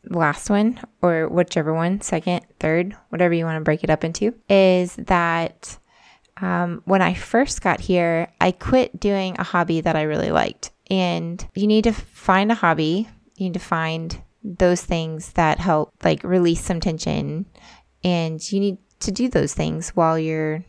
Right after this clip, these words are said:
while, even in the middle of moving, finding furniture, all those things. And so one of my hobbies that I had done was cross-stitching, uh, for our nieces and nephews. I cross-stitch, like, a little, their letter of their first name, and then I write their name, their ba-, date of birth on the bottom.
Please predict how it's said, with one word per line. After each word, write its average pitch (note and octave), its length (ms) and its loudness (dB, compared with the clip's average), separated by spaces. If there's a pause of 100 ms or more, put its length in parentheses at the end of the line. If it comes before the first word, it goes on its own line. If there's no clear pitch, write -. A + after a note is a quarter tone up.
while, F3+ 380 2 (100)
even A3 240 4
in A3 80 2
the G3 100 0
middle E3+ 420 2
of D#3+ 500 -2 (120)
moving, F3 680 -2 (220)
finding E3+ 480 -4
furniture, E3 560 -8
all D#3+ 120 2
those - 180 -4
things. - 260 -12
And F3+ 120 -6
so F3 220 4
one F#3 180 0
of F3 60 0
my E3 200 0 (100)
hobbies A3 460 2
that E3+ 100 -4
I D#3+ 60 0
had D#3+ 120 -4
done E3 240 -6
was D#3+ 260 -6
cross-stitching, E3 840 -2
uh, E3+ 420 0 (220)
for E3 640 0
our F3 100 2
nieces F3 360 -2
and D#3 120 -4
nephews. D#3 360 -2
I E3 120 -2
cross-stitch, - 800 -4
like, D#3 180 -8
a D#3+ 60 -6
little, D#3 460 -2 (380)
their F3 160 4
letter D#3+ 380 6
of D3 100 2
their D#3+ 120 2
first E3+ 320 -2
name, D#3 280 -4
and D3+ 80 -10
then D3+ 120 -6
I D3+ 100 -4
write D3+ 220 2
their D3+ 100 0
name, C#3+ 380 -2
their D3 120 -4
ba-, - 140 -2
date D3 180 2
of D3+ 80 0
birth - 240 0
on D#3 60 -6
the D3+ 80 -4
bottom. D#3 320 -2